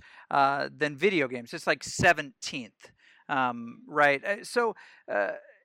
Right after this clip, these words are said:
and, and these are, uh, again, very, very loose correlation. It's not causation. We know this. We know this because F M R I machines, uh, and mirrors set up,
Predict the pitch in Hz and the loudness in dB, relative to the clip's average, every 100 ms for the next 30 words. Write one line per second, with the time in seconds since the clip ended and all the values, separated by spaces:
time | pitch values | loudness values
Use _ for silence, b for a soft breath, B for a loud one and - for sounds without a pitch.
0 | - 233 233 240 208 240 214 185 175 190 | -6 -6 -4 -4 -4 -4 -2 -4 -4 -6
1 | 160 151 135 120 147 160 180 311 254 175 | -4 -2 -4 -4 -18 -16 -4 2 4 4
2 | 147 165 147 139 143 143 - - - 156 | 2 2 2 0 -4 -6 -8 -14 -4 -4
3 | 135 127 - - - 233 262 269 240 - | -2 -6 -8 -14 -10 -8 -2 0 0 -2
4 | 247 233 139 208 - - 170 240 254 254 | -2 -2 -6 -16 -18 -16 -6 -4 -4 -6
5 | 269 - - - - B B 185 208 226 | -6 -10 -14 -18 -20 B B -2 0 -2
6 | 226 233 - 196 - 190 175 170 - 190 | -2 -6 -6 -6 2 0 0 -6 -2 0
7 | 220 196 185 190 214 202 - 175 175 208 | 2 2 4 6 4 0 -10 -12 -12 -14
8 | - - B B 160 151 - 170 165 214 | -16 -20 B B 2 2 2 -6 -6 -2
9 | 226 156 147 - 180 170 | 0 0 -4 -6 0 0